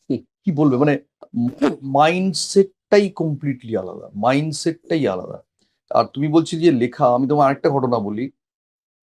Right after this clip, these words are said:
Speaker 2: আমি প্রতিবার যখন চণ্ডীগড়ে যেতাম ম্যাচ কভার করতে,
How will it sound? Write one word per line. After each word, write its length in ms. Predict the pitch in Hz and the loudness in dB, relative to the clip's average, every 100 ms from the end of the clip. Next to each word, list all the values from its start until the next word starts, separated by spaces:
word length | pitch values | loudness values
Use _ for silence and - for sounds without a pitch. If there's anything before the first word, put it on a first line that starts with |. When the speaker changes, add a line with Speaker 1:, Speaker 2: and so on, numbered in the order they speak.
| _ | _
Speaker 2:
আমি 160 | - 160 | -4 -4
প্রতিবার 400 | 156 160 196 208 | -2 0 2 2
যখন 220 | 190 202 196 | 2 0 0
চণ্ডীগড়ে 560 | - 151 160 170 180 160 | 2 2 2 2 4 2
যেতাম 320 | 127 120 104 - - _ _ 117 | 0 -2 -2 -8 -18 _ _ -2
ম্যাচ 200 | 123 - | -2 0
কভার 280 | 135 123 123 | 2 4 2
করতে, 320 | - - | -4 -12